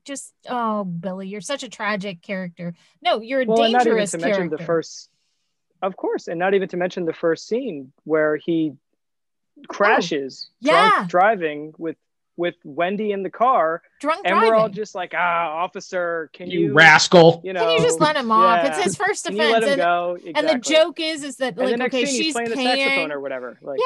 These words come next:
Speaker 1: Yeah, she's paying, and he's, he's hitting on the girl in the, in the ambulance. I mean, he's, he, and,
Speaker 3: Yeah.
Speaker 1: and she's paying for him. And then they're, they're like, "Oh, you know, the joke is, oh, she's finally maxed out her dad's credit card." It's just,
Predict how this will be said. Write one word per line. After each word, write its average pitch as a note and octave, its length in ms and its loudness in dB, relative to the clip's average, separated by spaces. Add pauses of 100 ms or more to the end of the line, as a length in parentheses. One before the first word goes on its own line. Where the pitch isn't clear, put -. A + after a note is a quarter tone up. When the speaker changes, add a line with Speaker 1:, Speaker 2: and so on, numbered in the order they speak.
Speaker 1:
Yeah, C#4 140 -2
she's D#4+ 300 -8
paying, C#4 380 -8
and C#4+ 160 -6
he's, E4+ 200 -8
he's D4+ 340 -6
hitting C#4 320 -2
on D4 120 -6
the C#4 80 -8
girl C#4 280 -6
in C4+ 160 -10
the, B3+ 280 -8
in C4 120 -8
the A#3+ 220 -8
ambulance. B3+ 680 -8
I A#3+ 40 -6
mean, C4 200 -6 (260)
he's, D#4 300 -6
he, B3+ 180 -12
and, B3+ 140 -4
Speaker 3:
Yeah. B3+ 100 -2
Speaker 1:
and B3 160 -4
she's E4 360 -6
paying C#4+ 420 -8
for G3 260 -6
him. G3+ 360 -4 (200)
And A#3+ 160 -2
then C4+ 140 0
they're, C4 240 0
they're B3 300 -2
like, A#3 200 -4
"Oh, C#4 140 -2
you B3 160 -2
know, A#3+ 140 -4
the A3+ 100 -4
joke A#3+ 300 -6
is, A#3 160 -4
oh, A#3 100 -4
she's A3 220 -8
finally A3+ 320 -4
maxed G#3+ 340 -6
out A3 160 -4
her G#3 60 -8
dad's G3+ 340 -4
credit A3 340 -6
card." E3+ 300 -12
It's - 260 -16
just, - 280 -10